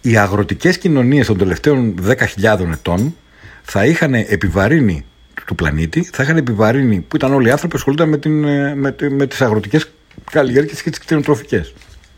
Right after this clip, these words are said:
Θα είχαν επιβαρύνει τόσο πολύ το φαινόμενο του θερμοκηπίου,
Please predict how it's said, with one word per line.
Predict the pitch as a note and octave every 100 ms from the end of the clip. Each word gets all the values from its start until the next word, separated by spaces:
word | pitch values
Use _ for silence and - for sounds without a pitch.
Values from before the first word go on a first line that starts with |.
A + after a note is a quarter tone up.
| _ _ _ -
Θα | -
είχαν | B2+ D3+
επιβαρύνει | A#2 A2 B2+ C3 A2+
τόσο | E3 G3
πολύ | F3 D3 A#2+
το | G2+
φαινόμενο | - G2 F#2+ E2+
του | -
θερμοκηπίου, | E2 D#2 D2 D3+ G#3